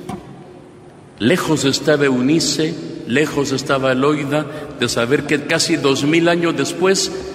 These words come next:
usted y yo íbamos a estar hablando de este par de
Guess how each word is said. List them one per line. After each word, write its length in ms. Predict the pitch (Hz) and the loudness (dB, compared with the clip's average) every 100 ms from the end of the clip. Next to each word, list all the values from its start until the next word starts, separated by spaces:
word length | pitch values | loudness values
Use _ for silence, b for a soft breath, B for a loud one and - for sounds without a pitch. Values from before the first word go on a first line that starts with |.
| - | -8
usted 340 | 123 - 143 135 | -6 -2 0 0
y 80 | 127 | 2
yo 140 | 131 | 2
íbamos 400 | 135 135 127 110 | 4 2 0 -2
a 40 | |
estar 280 | 113 - 123 | -4 -2 0
hablando 520 | 120 113 123 123 120 | 0 0 0 0 -2
de 180 | 104 107 | 0 0
este 240 | 120 123 123 | 0 -4 -4
par 280 | 127 131 | 0 0
de 140 | 120 | 0